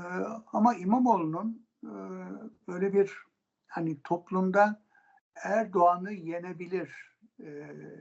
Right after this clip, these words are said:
imajı daha net duruyormuş gibi geliyor. Ama Mansur Yavaş'ta da belki aynı, e, şey olabilir, tespit olabilir ama ben İmamoğlu'nu bu konuda daha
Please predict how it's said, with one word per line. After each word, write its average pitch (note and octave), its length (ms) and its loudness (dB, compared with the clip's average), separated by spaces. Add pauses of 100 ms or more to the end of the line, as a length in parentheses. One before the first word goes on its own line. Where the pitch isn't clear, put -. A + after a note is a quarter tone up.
(200)
imajı D#3+ 680 0 (420)
daha E3+ 440 0
net E3 280 -8 (340)
duruyormuş C#3+ 640 -6
gibi E3 180 -12
geliyor. C#3 340 -6 (460)
Ama G3+ 160 0
Mansur F3+ 300 0
Yavaş'ta F#3+ 360 -2
da G3 100 -2
belki D#3+ 300 -2
aynı, D#3 320 -2 (220)
e, D#3+ 60 -8 (560)
şey E3 240 -6
olabilir, E3+ 380 -6
tespit - 340 -6
olabilir E3+ 400 -2
ama G3+ 380 2 (580)
ben A#3+ 160 6
İmamoğlu'nu G#3+ 640 4
bu - 60 -10
konuda F#3 400 -2
daha E3+ 460 6